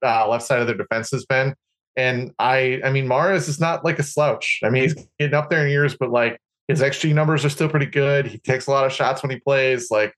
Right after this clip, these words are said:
Everton's gonna sit back and, you know, kinda let City dictate, and Mahrez loves to just cut inside on that left foot and let loose. So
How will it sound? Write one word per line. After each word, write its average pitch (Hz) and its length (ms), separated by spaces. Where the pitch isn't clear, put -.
Everton's 143 460
gonna 147 160
sit - 280
back 139 380
and, 120 320
you 135 80
know, 135 120
kinda 139 260
let 143 200
City 143 240
dictate, 143 580
and 117 220
Mahrez 127 520
loves 135 240
to 147 80
just 127 200
cut 135 160
inside 139 280
on 139 60
that 127 140
left 131 200
foot 143 160
and 127 80
let 135 200
loose. 147 260
So 110 320